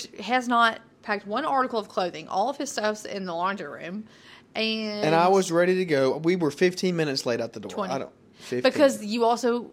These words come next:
Speaker 1: needed to put air in the tire. You
Speaker 2: Okay,
Speaker 1: hadn't
Speaker 2: that's
Speaker 1: showered. You hadn't packed.
Speaker 2: I got my,
Speaker 1: Nothing.
Speaker 2: I got
Speaker 1: Walked to
Speaker 2: one
Speaker 1: the door at
Speaker 2: workout
Speaker 1: two
Speaker 2: done
Speaker 1: o'clock.
Speaker 2: before we went, before I got, uh,
Speaker 1: Yeah,
Speaker 2: is
Speaker 1: one.
Speaker 2: that one? No, when,
Speaker 1: You walked.
Speaker 2: when did I do the Instagram Live? Was it that? It was the day before. Yeah, it was the day before.
Speaker 1: Okay, anyways, it doesn't matter, but yeah.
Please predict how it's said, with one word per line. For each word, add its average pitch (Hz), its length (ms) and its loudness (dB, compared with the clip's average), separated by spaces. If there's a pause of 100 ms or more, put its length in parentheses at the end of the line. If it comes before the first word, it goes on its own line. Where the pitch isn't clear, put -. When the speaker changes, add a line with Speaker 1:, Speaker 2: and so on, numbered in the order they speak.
Speaker 1:
needed 208 220 -6
to 185 60 -18
put - 120 -6
air 180 160 -2
in 214 80 -2
the 247 60 -2
tire. 285 280 2 (280)
You 190 40 4
Speaker 2:
Okay, 247 120 6
Speaker 1:
hadn't 190 160 4
Speaker 2:
that's 175 180 6
Speaker 1:
showered. 269 320 2 (220)
You 247 140 0
hadn't 202 560 -2
packed. 190 440 4
Speaker 2:
I 143 140 4
got 175 220 4
my, 247 60 4
Speaker 1:
Nothing. 160 200 4
Speaker 2:
I 165 160 6
got 202 220 10
Speaker 1:
Walked 220 80 4
to 175 40 6
Speaker 2:
one 175 120 8
Speaker 1:
the - 60 4
door 294 100 8
at 277 40 8
Speaker 2:
workout 151 200 6
Speaker 1:
two 247 60 4
Speaker 2:
done - 100 6
Speaker 1:
o'clock. 165 240 4
Speaker 2:
before 127 160 0
we 120 120 -4
went, - 380 -10
before 117 380 -6
I 107 40 -6
got, 104 160 -10 (340)
uh, 127 80 -10
Speaker 1:
Yeah, 165 220 -6 (460)
Speaker 2:
is 196 60 -10
Speaker 1:
one. 180 140 -2
Speaker 2:
that 202 160 4
one? 214 180 0
No, 131 220 0
when, 208 320 -2 (200)
Speaker 1:
You 220 140 -4
walked. 185 340 2
Speaker 2:
when 190 140 4
did 262 80 2
I 233 40 6
do 202 100 0
the 190 80 0
Instagram 147 340 -2
Live? 117 240 -6
Was 120 120 -8
it 120 60 -14
that? 117 200 -2
It 127 80 -2
was 123 140 -2
the 113 80 -6
day 110 140 -4
before. 101 360 -14 (500)
Yeah, 113 120 -6
it 117 40 -2
was 117 100 -8
the 107 60 -8
day 92 60 -8
before. 98 220 -4
Speaker 1:
Okay, 147 260 -6
anyways, 190 420 -6
it 226 40 -8
doesn't 196 160 -8
matter, 170 260 -10
but 190 180 -4
yeah. 180 220 -6